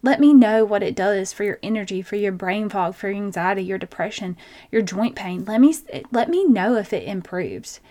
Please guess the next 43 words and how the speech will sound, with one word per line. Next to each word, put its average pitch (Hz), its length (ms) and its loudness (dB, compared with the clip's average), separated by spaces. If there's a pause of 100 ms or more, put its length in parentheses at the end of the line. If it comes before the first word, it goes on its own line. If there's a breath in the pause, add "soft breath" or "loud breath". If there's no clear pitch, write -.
(240 soft breath)
If - 160 2
it 466 140 2
didn't, 330 340 2
like, 285 160 2
hey, 330 280 0
tell 339 260 4
me. 190 140 4
That's 220 240 -2
totally 269 340 -4
fine. 240 400 -6 (320 loud breath)
But 294 140 0
if 302 80 -4
it 311 140 -2
did, 269 260 2
let 208 120 0
me 214 100 -6
know. 202 120 -6 (1040 loud breath)
Um, 196 260 4
you 208 60 -6
can, 220 180 -2
so, 202 280 0
so - 140 -10
you 214 100 -4
can 220 140 -2
send 226 220 0
me 226 160 -2
a 220 80 -6
message 208 600 -2
at, 185 320 -6
or 190 80 -4
D 196 240 -6
M 214 140 -4
at - 240 -8
jennifer 202 340 -6
dot 208 200 -4
coble 190 280 -8
dot 180 140 -10
health - 420 -10 (100)
or 220 460 0 (320 loud breath)
support 202 680 -2 (100)
at 190 200 -6
jennifer 202 340 -8
coble 180 460 -10